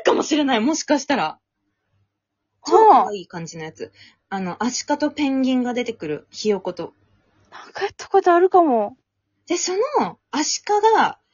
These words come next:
Speaker 2: うん。
Speaker 1: ボールをポンポンするのの、それが、普通だったら百なんだけど、
Speaker 2: うん。
Speaker 1: あるところにピンボールを当てると、それが二百、三百、四百ってなってて、
Speaker 2: ほんほん。
Speaker 1: 一個あたりが四百かける十回ぐらいやってくれたりするの。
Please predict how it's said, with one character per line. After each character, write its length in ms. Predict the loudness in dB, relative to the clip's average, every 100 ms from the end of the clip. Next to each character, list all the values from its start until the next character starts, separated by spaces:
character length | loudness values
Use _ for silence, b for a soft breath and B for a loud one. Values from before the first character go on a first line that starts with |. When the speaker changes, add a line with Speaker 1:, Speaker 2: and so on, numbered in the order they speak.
| _ _ -2
Speaker 2:
う 40 |
ん。 300 | -2 -2 -6 -2
Speaker 1:
ボ 180 | 0 2
ー 20 |
ル 100 | -2
を 40 |
ポ 180 | -2 -4
ン 140 | -4 -2
ポ 140 | -2
ン 100 | -2
す 180 | -4 -4
る 140 | -4
の 80 | -4
の、 400 | -6 -6 -8 -12 _ _ _ _ _
そ 160 | -8 -4
れ 60 | -2
が、 140 | -2 -4 _ b
普 140 | -8 -6
通 300 | -2 -2 -2
だ 80 |
っ 80 | -4
た 180 | -2 0
ら 160 | 2 0
百 400 | -2 -8 -4 -2
な 140 | -2
ん 100 | -6
だ 100 | -8
け 140 | -6
ど、 380 | -2 -2 -2 -6 _ b b
Speaker 2:
う 40 | -6
ん。 300 | -4 -4 0
Speaker 1:
あ 80 | 2
る 160 | 2
と 140 | 0 0
こ 140 | 2
ろ 100 | 4
に 240 | 4 0 0
ピ 160 | 2
ン 100 | 4
ボ 160 | 4 2
ー 40 |
ル 100 | 2
を 60 | 0
当 80 | -2
て 140 | -2
る 100 | -2
と、 160 | -2 -2
そ 80 | -2
れ 60 |
が 60 | -2
二 180 | 0 0
百、 260 | -2 -2
三 200 | -2 -2
百、 180 | 0 0
四 120 | 0
百 200 | 0 -4
っ 20 | -10
て 120 | -8
な 80 | -8
っ 60 |
て 120 | -10
て、 320 | -4 -4 -4 -8 _ _ -4
Speaker 2:
ほ 200 | -2 -2
ん 40 |
ほ 200 | -4 -12
ん。 60 | -8
Speaker 1:
一 200 | -8 -8
個 160 | -2 -2
あ 80 | 2
た 140 | 0
り 140 | 0
が 180 | 2 2
四 320 | 2 4 4
百 240 | 2 -2 -6
か 160 | -8
け 160 | -4 0
る 380 | 0 -2 -6 -4
十 140 | -4
回 280 | -2 2 4
ぐ 120 | 4
ら 60 | 2
い 40 |
や 80 | 0
っ 40 | -2
て 100 | -6
く 60 |
れ 40 | -4
た 80 |
り 80 | -4
す 100 | -8
る 60 | -12
の。 140 | -16